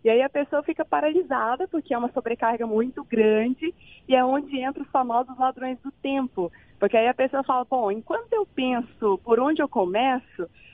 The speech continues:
deixa eu dar uma olhadinha aqui, o que que tá passando no Instagram, no Facebook", e a pessoa acaba desviando do foco, se distraindo, que é um ladrão do tempo,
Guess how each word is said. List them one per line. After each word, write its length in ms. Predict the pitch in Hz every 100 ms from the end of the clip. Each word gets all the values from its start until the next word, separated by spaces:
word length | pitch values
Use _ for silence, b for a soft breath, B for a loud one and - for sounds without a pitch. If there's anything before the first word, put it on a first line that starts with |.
| _
deixa 220 | 302 370
eu 40 | 440
dar 100 | 392
uma 100 | 359
olhadinha 460 | 294 240 226 254
aqui, 240 | 233 269 262
o 40 |
que 80 | 277
que 80 | -
tá 100 | 240
passando 300 | 208 220 214
no 60 |
Instagram, 800 | 208 185 - 208 277 294 285 269
no 80 | 240
Facebook", 920 | 233 247 - - 277 302 294 277 285 B B -
e 60 |
a 60 | 233
pessoa 300 | 247 254 262
acaba 340 | - 254 277
desviando 800 | 285 311 - 311 269 302 403 381
do 120 | 349 - -
foco, 440 | 214 220 - 311
se 80 | -
distraindo, 840 | 254 _ 269 269 269 233 254 339 -
que 80 | 262
é 60 |
um 40 | 233
ladrão 380 | 220 220 214
do 100 | 247
tempo, 560 | 262 226 202 220 - 339